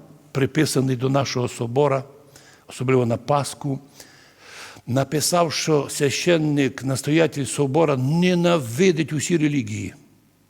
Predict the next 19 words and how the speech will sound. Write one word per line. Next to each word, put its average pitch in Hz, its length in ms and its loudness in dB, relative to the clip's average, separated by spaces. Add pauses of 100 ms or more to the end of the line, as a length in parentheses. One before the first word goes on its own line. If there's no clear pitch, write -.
(180)
кроме 120 420 0
свої. 107 540 -6 (1160)
Уви, 139 380 0 (640)
це - 220 0
він 139 160 2
с-, 123 160 -4 (120)
сказав 131 580 -2
за 123 120 0
себе. 110 400 -2 (680)
А 120 140 -4
я 139 180 0
говорю, 170 560 0
ми 147 180 0
любимо 160 340 0
свою 165 360 0
православну 151 640 -2
віру, 160 340 0
православну 143 600 0
церкву, - 480 0